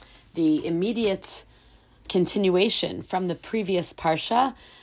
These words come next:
where at the end of Parshat Lech Lecha, Avram had a bris milah. That was Perek Yud Zayin, which is the last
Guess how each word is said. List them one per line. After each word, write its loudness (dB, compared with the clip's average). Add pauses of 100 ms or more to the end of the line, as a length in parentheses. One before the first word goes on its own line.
(240)
where -2
at -4
the -6
end -2
of -6
Parshat -4
Lech 0
Lecha, 4
Avram -2
had -4
a -6
bris 0
milah. -4
That -2
was -6
Perek -4
Yud -4
Zayin, 0
which -10
is -6
the -8
last -6